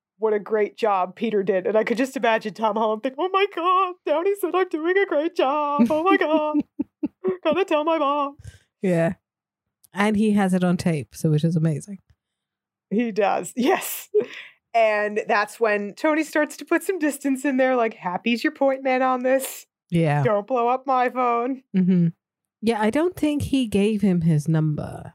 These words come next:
Speaker 2: in the first place.
Speaker 1: I wouldn't.
Speaker 2: Yeah, makes sense. You don't give a teenager your number.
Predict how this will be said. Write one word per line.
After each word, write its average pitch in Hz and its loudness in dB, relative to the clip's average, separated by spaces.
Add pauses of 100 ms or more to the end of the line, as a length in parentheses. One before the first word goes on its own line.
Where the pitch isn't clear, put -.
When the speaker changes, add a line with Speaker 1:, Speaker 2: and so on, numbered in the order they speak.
Speaker 2:
in 185 -2
the 151 0
first 160 0
place. - -16 (240)
Speaker 1:
I 359 2
wouldn't. 202 -4 (600)
Speaker 2:
Yeah, 220 2 (480)
makes 262 0
sense. 160 0
You 202 0
don't 202 2
give 175 0 (360)
a 165 2
teenager 156 2
your 151 4
number. 151 0